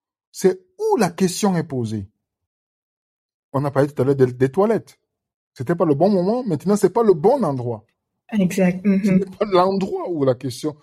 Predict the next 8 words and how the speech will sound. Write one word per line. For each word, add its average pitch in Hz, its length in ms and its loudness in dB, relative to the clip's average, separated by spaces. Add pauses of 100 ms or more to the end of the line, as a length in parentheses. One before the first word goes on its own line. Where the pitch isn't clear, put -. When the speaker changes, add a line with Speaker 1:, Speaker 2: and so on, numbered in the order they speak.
(140)
Speaker 1:
ce - 80 -14
n'est 202 100 -2
pas 214 140 -6
le 180 120 -2
bon 247 280 -2
endroit. 107 400 -10 (1900)
Tu 117 100 0
vois ? 180 320 2